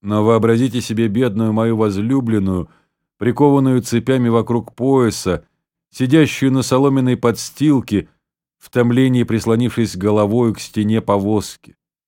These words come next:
с лицом бледным и омоченным слезами — которые ручьями струились из-под ресниц, хотя глаза её неизменно были закрыты. Она не проявила даже любопытства и не открыла их, услышав тревожный шум приготовления к обороне.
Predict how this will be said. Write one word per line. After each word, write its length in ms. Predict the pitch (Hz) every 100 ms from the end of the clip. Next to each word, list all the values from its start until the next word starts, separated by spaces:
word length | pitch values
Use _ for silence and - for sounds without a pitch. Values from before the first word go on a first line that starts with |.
| _ _ _
с 80 | -
лицом 440 | 113 - 120 107
бледным 500 | 107 139 131 117 120 -
и 80 | 113
омоченным 600 | 110 117 113 - 104 98
слезами — 760 | - 107 104 117 127 113 95 - _ _
которые 380 | - 104 113 110
ручьями 540 | 110 107 - 123 120 107
струились 580 | - 104 107 101 101
из-под 300 | 90 - 101
ресниц, 520 | 98 101 - 104 104 -
хотя 240 | 85 90
глаза 340 | 85 92 90
её 140 | 107 101
неизменно 640 | 95 95 90 104 95 92
были 240 | 87 87
закрыты. 640 | 85 82 80 80 80 73 _ _ _ _ _ _
Она 220 | - 131 160
не 120 | 170
проявила 500 | 165 160 170 165 165
даже 240 | 160 147
любопытства 840 | 156 147 139 131 143 156 - 113
и 80 | 117
не 80 | 113
открыла 460 | 113 - 131 131 127
их, 180 | 120
услышав 420 | 117 113 127 127 113
тревожный 520 | 120 123 127 113 120
шум 260 | - 135
приготовления 800 | 117 117 113 123 120 123 127 127
к 120 | 117 127
обороне. 720 | 113 120 131 127 92 73